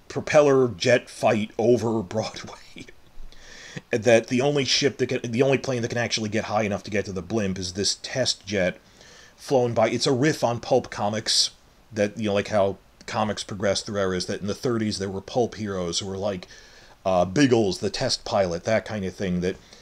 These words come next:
their nineteen thirties hero was Jet Boy. I mean, he, by this point, he was, you know,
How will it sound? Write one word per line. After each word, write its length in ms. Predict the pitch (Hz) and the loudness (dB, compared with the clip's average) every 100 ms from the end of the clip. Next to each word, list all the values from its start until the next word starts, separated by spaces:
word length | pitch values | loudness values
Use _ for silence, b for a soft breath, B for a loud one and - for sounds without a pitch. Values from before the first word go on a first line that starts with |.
| B B | B B
their 360 | 95 123 131 131 | 2 6 6 6
nineteen 460 | 117 120 123 117 107 | 4 0 0 -4 -4
thirties 440 | 127 107 101 95 | -2 -2 -2 -2
hero 300 | 113 107 95 | -2 -2 -2
was 200 | 87 85 | -2 -6
Jet 340 | - 107 95 | -2 -2 0
Boy. 400 | 104 85 60 - - _ _ _ _ | -4 -6 -6 -8 -14 _ _ _ _
I 20 | 107 | -4
mean, 220 | 104 107 | -4 -4
he, 100 | 104 | -4
by 180 | 104 123 | 2 4
this 160 | 123 | 4
point, 340 | - 120 101 90 | 0 -2 -4 -4
he 120 | 107 | -6
was, 260 | 95 90 101 | -6 -6 -6
you 60 | |
know, 140 | 85 | -8